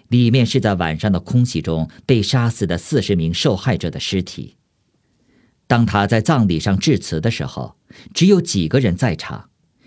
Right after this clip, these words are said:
致辞结束后，他们大都离开了，但一个年轻姑娘留在后面。她告诉莱克沙伊特，她的哥哥就是死者之一，然后她泪流满面地说道：“他是党卫军，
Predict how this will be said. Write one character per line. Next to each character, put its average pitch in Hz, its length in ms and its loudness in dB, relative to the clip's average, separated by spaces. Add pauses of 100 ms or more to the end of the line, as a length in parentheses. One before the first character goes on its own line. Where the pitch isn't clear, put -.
(140)
致 226 240 2
辞 104 220 -2
结 95 180 0
束 - 160 0
后， 73 320 -6 (160)
他 131 140 0
们 107 100 2
大 107 160 2
都 117 140 0
离 80 180 -6
开 95 300 -2
了， 71 160 -12 (800)
但 202 180 4
一 143 80 0
个 156 100 4
年 98 240 4
轻 139 160 0
姑 180 240 2
娘 78 300 0
留 90 240 0
在 117 100 0
后 92 240 -4
面。 - 220 -12 (640)
她 135 120 0
告 131 200 2
诉 107 140 0
莱 87 240 0
克 98 180 -2
沙 85 220 -4
伊 82 100 -6
特， - 320 -8 (440)
她 139 120 0
的 123 120 0
哥 143 260 0
哥 85 220 -2
就 123 160 0
是 104 120 -2
死 98 280 -2
者 104 120 -2
之 82 200 -8
一， 71 240 -10 (340)
然 101 160 -2
后 80 260 -2 (200)
她 165 120 2
泪 196 200 4
流 101 240 2
满 80 260 0
面 110 160 0
地 82 80 -4
说 82 220 -6
道 69 260 -8 (400)
：“他 - 160 0
是 - 140 0
党 78 240 -2
卫 110 160 0
军， 82 280 -4